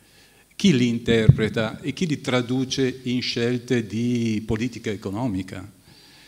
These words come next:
di politica territoriale? Non c'è nessuno in sostanza. Oggi, arrivando qui, osservavo la laguna svuotata da una marea eccezionale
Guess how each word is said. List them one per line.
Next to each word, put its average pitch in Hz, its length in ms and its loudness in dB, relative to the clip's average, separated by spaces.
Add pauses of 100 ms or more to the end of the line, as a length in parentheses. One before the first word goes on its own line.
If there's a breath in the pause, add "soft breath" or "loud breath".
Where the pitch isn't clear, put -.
(520 loud breath)
di 107 140 -4
politica 123 500 0
territoriale? 110 1040 -2 (420)
Non 156 180 -2
c'è 196 140 -2
nessuno 139 560 -2
in 101 80 -10
sostanza. 101 720 -10 (920 soft breath)
Oggi, 147 420 4
arrivando 123 480 0
qui, 175 300 2
osservavo 123 640 -2
la 113 100 -2
laguna 127 460 -2
svuotata 120 720 -2
da 123 140 -4
una 113 160 -4
marea 117 420 -2
eccezionale 104 960 -8